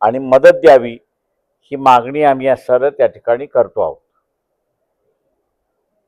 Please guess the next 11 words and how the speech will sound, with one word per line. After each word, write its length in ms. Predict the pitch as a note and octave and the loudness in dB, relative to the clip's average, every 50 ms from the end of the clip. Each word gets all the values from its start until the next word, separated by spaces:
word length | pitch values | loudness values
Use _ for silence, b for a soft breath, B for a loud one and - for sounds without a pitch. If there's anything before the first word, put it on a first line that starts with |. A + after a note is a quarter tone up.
| _ _ _ _ _ _ _ _ _ _ _ _ A2 G2+ | _ _ _ _ _ _ _ _ _ _ _ _ _ -10
जिल्हा 300 | G#2+ C3 B2+ C#3 D#3 D#3+ | -8 -6 0 4 4 4
परिषदा, 600 | D#3+ E3 D#3+ C#3+ B2 - D3+ D3+ C#3 D3+ D#3 D#3+ | 4 2 -2 -2 0 -2 -2 2 4 4 4 4
पंचायत 540 | D#3 - - C3+ B2+ A#2 _ - D3 D3 C#3+ | 4 2 -2 -2 -2 -4 _ 2 2 2 2
समिती, 720 | C#3+ _ C#3+ C3+ C3+ C#3 C3+ B2 C#3+ C#3+ C#3+ C#3 - _ _ _ _ _ _ _ _ _ _ _ _ _ _ _ _ _ _ _ _ _ _ _ _ G2+ | 0 _ -6 -6 -6 -8 -14 -12 -14 -14 -14 -16 -18 _ _ _ _ _ _ _ _ _ _ _ _ _ _ _ _ _ _ _ _ _ _ _ _ -10
नगरपालिका 840 | G2+ A2 B2 C3+ D3+ D#3 D3+ D3+ - D3 C#3 C3+ C#3 C3 - C3 C#3 | -2 0 2 4 4 4 4 4 2 2 2 2 -4 -8 -4 -4 -4
आणि 120 | C#3 C#3 | -4 -2
महानगरपालिकेच्या 1300 | B2+ A#2+ A#2+ B2+ C3 C3 C3 C3 C3+ C3 B2+ - B2 A2+ A2+ A#2 A#2 _ B2 B2 A#2 _ _ C3 C#3 C3+ B2+ | -2 0 0 0 0 -2 -2 -2 -2 -2 0 0 0 0 -2 -8 -16 _ -14 -14 -14 _ _ 0 0 0 0
निवडणुका 680 | B2 A#2 A2+ A#2 A2+ A#2 A#2+ A#2+ A#2 _ A#2 G#2+ E2 - _ _ _ _ _ _ _ _ _ _ _ _ _ _ _ _ _ _ _ _ _ _ _ _ _ _ _ _ _ _ _ _ _ _ _ _ _ _ _ | -4 -2 -2 -2 -2 -4 -8 -12 -6 _ 0 0 0 0 _ _ _ _ _ _ _ _ _ _ _ _ _ _ _ _ _ _ _ _ _ _ _ _ _ _ _ _ _ _ _ _ _ _ _ _ _ _ _
बिहारचा 800 | G2 F#2+ G2 A#2 C3+ C3+ - - D3+ D#3 E3 E3 E3 - F3+ F3 | _ -16 -2 2 4 6 6 6 6 4 4 2 4 2 2 2
निकाल 500 | D#3+ D#3 C#3 - _ - D3+ D#3 D#3 D#3 | 2 0 -10 -10 _ 2 4 4 4 2
जोपर्यंत 680 | C#3 C3 C#3 C#3 C#3 C#3+ C#3+ C3+ C#3 C3+ C3+ A#2+ | 0 -2 -4 -2 0 -2 0 0 0 -4 -4 0